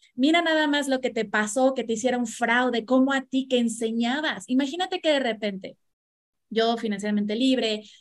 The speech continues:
recién casada, con hijo en camino, había renunciado a mi trabajo bancario, estaba disfrutando a mi bebé y de nueve vehículos, cinco terminaron en pleitos legales. Y yo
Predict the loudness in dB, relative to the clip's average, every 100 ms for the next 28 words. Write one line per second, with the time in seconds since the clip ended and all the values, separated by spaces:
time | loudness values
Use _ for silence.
0 | -4 -2 0 -2 -2 -4 -2 0 -2 -2
1 | -4 -2 -4 -4 -2 0 2 0 0 0
2 | 0 0 0 0 -2 -4 0 2 2 0
3 | -2 -2 -2 -2 -2 -2 -2 -2 -4 -4
4 | -4 -4 -4 -2 -2 -2 0 0 0 -2
5 | -2 -4 -6 -20 -20 _ _ -4 -4 -6
6 | _ _ -20 -4 0 0 0 0 2 2
7 | 2 2 -2 -2 0 0 -2 -4 -6 -12
8 | -20 _ -18 -6 -2 -2 -2 -4 -6 _
9 | _ _ _ _ _ _ _ _ _ _
10 | _ -2 0 0 -2 -2 0 -2 -4 -4
11 | -4 -2 0 0 -2 -6 -2 -2 -2 -6
12 | -8 -4 0 0 -2